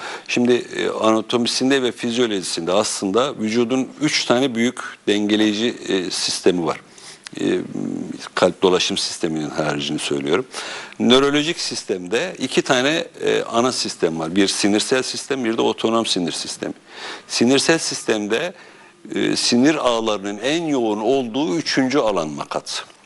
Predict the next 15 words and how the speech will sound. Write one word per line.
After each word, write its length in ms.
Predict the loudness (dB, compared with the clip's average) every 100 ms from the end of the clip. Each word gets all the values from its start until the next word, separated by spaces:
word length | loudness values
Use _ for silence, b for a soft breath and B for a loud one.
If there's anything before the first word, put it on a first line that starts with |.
| -10
İşte 260 | -6 2
beyinde 460 | 4 6 4 4 2
var, 180 | 0 -6 -12 -10
omurilikte 640 | -6 -4 -2 -2 0 2
var 240 | 2 0
ve 60 | 0
makat 340 | 0 -2 -4
çevresinde 600 | -2 -2 0 -2 -6 -6
var. 260 | -10 -10 -16 _ -20 B B B B B B 4
Dört 260 | 4 4
tane 260 | 0 0 0
plexus 600 | 0 0 0 -2 -4 0
dediğimiz 360 | 2 2 0
ayrı 380 | 2 4 4 4
ayrı, 380 | 2 0 -4 -10